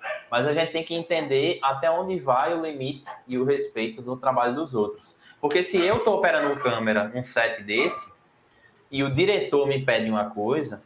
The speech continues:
é, uma, é um jeito. Mas se o cara que é gafa e tá montando a luz, chega no meu ouvido e fala,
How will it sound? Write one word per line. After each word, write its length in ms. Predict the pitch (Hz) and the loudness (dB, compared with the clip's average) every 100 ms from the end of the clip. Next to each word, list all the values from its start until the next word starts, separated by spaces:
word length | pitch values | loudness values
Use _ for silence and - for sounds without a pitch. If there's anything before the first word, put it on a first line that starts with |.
| _ | _
é, 100 | 117 | -2
uma, 260 | 123 156 135 | 0 -2 0
é 80 | 113 | -2
um 120 | 151 | 0
jeito. 460 | 185 165 113 - - _ _ _ - _ - - | 0 2 0 -2 -12 _ _ _ -20 _ -20 0
Mas 220 | 120 147 | 2 2
se 100 | - | 2
o 80 | 220 | 2
cara 220 | 185 147 | 4 2
que 120 | - | 2
é 120 | 156 175 | 0 2
gafa 420 | 135 120 123 127 | 2 2 2 0
e 60 | |
tá 140 | 117 127 | 0 0
montando 400 | 131 135 143 170 | 0 0 0 2
a 100 | 190 | 2
luz, 280 | 127 113 110 | 2 0 0
chega 260 | 131 139 | 0 0
no 80 | 135 | 0
meu 160 | 135 165 | 0 2
ouvido 360 | 139 127 127 | 0 -2 -2
e 20 | |
fala, 440 | 135 120 101 92 | 0 2 2 -2